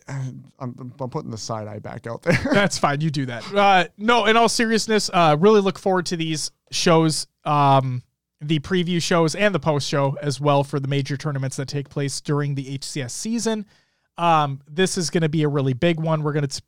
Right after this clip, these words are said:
Speaker 2: obviously be talking about predictions. We'll talk about recent results from these teams, what we think we expect to happen, um, whether or not upsets are gonna be there, teams to look out for, players to look out for.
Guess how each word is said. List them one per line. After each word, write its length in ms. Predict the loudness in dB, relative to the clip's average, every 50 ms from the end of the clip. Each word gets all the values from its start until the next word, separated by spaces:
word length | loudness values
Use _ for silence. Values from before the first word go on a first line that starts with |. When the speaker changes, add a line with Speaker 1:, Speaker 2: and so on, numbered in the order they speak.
| -16 -6
Speaker 2:
obviously 460 | 0 0 2 4 4 2 2 -2 -2
be 120 | -4 -4
talking 360 | -4 -4 -6 -6 -6 -6 -6 -4
about 220 | -4 -4 -4 -4
predictions. 720 | -6 -10 -2 0 0 0 0 0 -2 -4 -4 -4 -8 -12 -16 -20 -20 -20 -20 _ _
We'll 100 | -4 -4
talk 280 | -2 0 0 0 0 0
about 240 | 0 2 2 2 2
recent 360 | 0 -2 -4 -4 -8 -6 -6
results 440 | -6 -2 0 2 2 2 0 -2 -6
from 160 | -6 -4 -2
these 240 | -2 -2 -4 -4 -6
teams, 340 | -6 -6 -4 -4 -4 -4
what 80 | -4 -4
we 120 | -4 -6
think 280 | -6 -6 -8 -8 -8 -6
we 120 | -6 -6
expect 440 | -6 -6 -8 -8 -6 -6 -6 -6 -6
to 80 | -8 -10
happen, 640 | -8 -2 2 2 2 2 2 0 0 -2 -2 -6 -12 _ -20 _ _ _ _
um, 320 | 2 2 4 4 2 0
whether 240 | 0 -2 0 0 -2
or 40 | -2
not 180 | -2 -4 -6 -4 _
upsets 440 | -4 -4 -2 -2 -2 -2 -2 0 -2
are 60 | -2
gonna 200 | 0 0 -2 -2
be 200 | -2 -2 -2 -2 0
there, 320 | 0 2 2 2 2 0 -4 _ _ _ _ _
teams 320 | -8 -6 -4 -4 -4 -4
to 100 | -4 -4
look 200 | -4 -2 0 2
out 200 | 2 2 2 0
for, 220 | -2 -2 -2 -2
players 400 | -2 0 0 0 2 0 -2 -2 -4
to 80 | -2
look 220 | -2 0 0 0 2
out 240 | 0 0 0 -2 -4
for. 320 | -4 -2 -2 -2 -2 -4